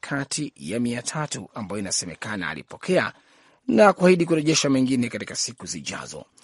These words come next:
Lakini je, hali hii mpaka inafikia hapa, nini kimepelekea haya yote kutokea? Tunao basi wachambuzi wa kuzungumza haya: Samuel Kisitu, mdau wa Kiswahili na mchambuzi aliyeko nchini Uganda,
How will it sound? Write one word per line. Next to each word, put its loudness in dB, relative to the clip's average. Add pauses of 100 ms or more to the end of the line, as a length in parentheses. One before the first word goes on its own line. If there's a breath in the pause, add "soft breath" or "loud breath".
(440 soft breath)
Lakini 8
je, 10 (120)
hali 4
hii 4
mpaka 4
inafikia 2
hapa, -2 (460)
nini 4
kimepelekea 2
haya 2
yote 0
kutokea? -2 (380)
Tunao 10
basi 10
wachambuzi 4
wa 6
kuzungumza -4
haya: 0
Samuel 2
Kisitu, 0
mdau 6
wa 4
Kiswahili 2
na 0
mchambuzi -2
aliyeko -2
nchini -4
Uganda, 2